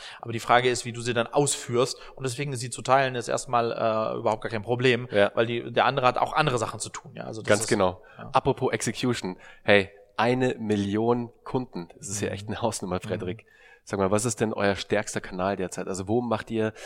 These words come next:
Speaker 2: wo aktiviert und akquiriert ihr am meisten neue Kunden gerade?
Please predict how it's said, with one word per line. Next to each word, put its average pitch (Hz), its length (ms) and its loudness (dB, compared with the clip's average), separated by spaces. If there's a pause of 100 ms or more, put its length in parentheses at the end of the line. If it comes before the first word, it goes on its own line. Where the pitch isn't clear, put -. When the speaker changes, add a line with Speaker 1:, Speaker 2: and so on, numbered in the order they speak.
(360)
Speaker 2:
wo 113 260 0 (260)
aktiviert 123 600 -2
und 104 220 -8 (200)
akquiriert 107 460 0
ihr 107 160 0
am 98 80 -2
meisten 107 540 -2 (180)
neue 104 260 2
Kunden 117 320 -6
gerade? 85 400 -4